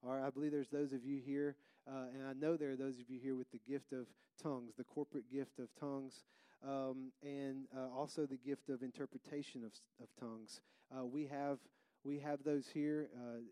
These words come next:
interpretations and tongues here before. Some of you may have been part of some of the gatherings. Uh, we've had gatherings here before where, um, people will come, someone will give a tongue,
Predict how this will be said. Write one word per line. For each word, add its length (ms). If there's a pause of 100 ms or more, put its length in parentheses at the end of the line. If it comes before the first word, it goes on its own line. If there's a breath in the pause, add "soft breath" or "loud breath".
(140)
interpretations 880
and 180
tongues 380
here 120
before. 480
Some 180
of 100
you 80
may 120
have 100
been 160
part 360
of 80
some 200
of 60
the 80
gatherings. 680 (400 soft breath)
Uh, 80
we've 180
had 200
gatherings 360
here 160
before 420
where, 360 (420 soft breath)
um, 460 (220)
people 280
will 160
come, 180
someone 300
will 100
give 180
a 40
tongue, 480